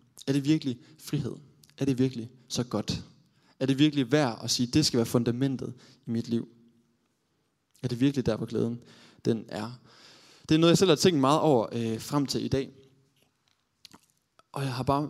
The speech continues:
jeg tror, jeg er kommet frem til, at jeg er nødt til bare at tro på. Jeg er nødt til at tro på, at det bedste er at høre Jesus til. Der er en frihed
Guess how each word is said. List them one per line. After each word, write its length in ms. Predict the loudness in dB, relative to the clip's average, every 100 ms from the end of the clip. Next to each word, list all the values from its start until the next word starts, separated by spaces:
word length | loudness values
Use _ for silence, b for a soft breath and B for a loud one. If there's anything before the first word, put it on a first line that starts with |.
| -6
jeg 80 | -6
tror, 180 | 0 0
jeg 60 |
er 40 | 0
kommet 200 | -2 -2
frem 160 | -2
til, 100 | 0
at 20 |
jeg 60 | 0
er 40 |
nødt 280 | 0 0 -2
til 120 | -2
bare 220 | -6 -6 -8
at 80 | -6
tro 300 | -6 -2 -4
på. 320 | -2 -6 -8 -20 _ _ _ _
Jeg 60 | -2
er 40 |
nødt 100 | -2
til 80 | 0
at 60 | -4
tro 200 | -4 -4
på, 220 | -6 -12 _
at 180 | -14 -12
det 80 | -8
bedste 540 | -2 0 0 -4 -8 -10
er 240 | -10 -8 -10 -16 b b
at 60 | -2
høre 180 | 0 2
Jesus 520 | 0 -2 -4 -10 -10 -10
til. 220 | -10 -10 -12 _ _ -8
Der 60 |
er 40 | -6
en 120 | -6
frihed 460 | -4 0 2 2